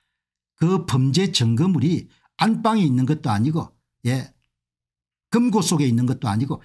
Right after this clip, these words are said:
대한민국 선거관리위원회 홈페이지 다 올라 있는 겁니다. 그 범죄 내력이. 그러니 무슨 수로 이런 도망을 가겠습니까? 그 사람들이 도망을 갈 수가 없는 겁니다.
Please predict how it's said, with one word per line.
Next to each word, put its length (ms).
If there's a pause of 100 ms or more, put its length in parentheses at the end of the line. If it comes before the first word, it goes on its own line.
(180)
대한민국 640
선거관리위원회 640
홈페이지 520
다 120
올라 260
있는 220
겁니다. 360 (240)
그 220
범죄 320
내력이. 460 (880)
그러니 260
무슨 420
수로 180
이런 260
도망을 360
가겠습니까? 680 (1200)
그 100
사람들이 420
도망을 420
갈 180
수가 240
없는 280
겁니다. 420